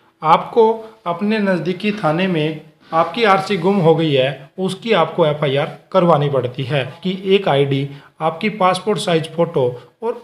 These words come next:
आपके वाहन की इंश्योरेंस की फ़ोटोकॉपी भी ज़रूरी है।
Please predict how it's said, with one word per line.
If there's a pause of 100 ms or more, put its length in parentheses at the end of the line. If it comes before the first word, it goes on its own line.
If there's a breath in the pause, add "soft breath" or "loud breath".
आपके
वाहन
की (180)
इंश्योरेंस
की
फ़ोटोकॉपी
भी (340 loud breath)
ज़रूरी
है।